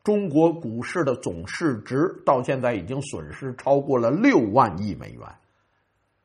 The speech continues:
房地产现在这个德行自由落体，青年的失业率居高不下，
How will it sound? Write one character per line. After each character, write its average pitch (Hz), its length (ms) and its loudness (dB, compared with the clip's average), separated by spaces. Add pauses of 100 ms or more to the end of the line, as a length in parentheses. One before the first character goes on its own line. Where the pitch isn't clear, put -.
(840)
房 156 240 2
地 151 140 4
产 101 260 -4
现 143 160 0
在 143 80 4
这 127 120 0
个 110 100 -2
德 117 320 2
行 117 260 -2
自 143 160 -2
由 120 140 2
落 120 260 2
体， 71 360 -14 (720)
青 160 260 0
年 131 180 0
的 139 100 4
失 156 220 2
业 147 160 8
率 135 220 6
居 156 180 -2
高 143 220 6
不 135 160 -2
下， - 420 -8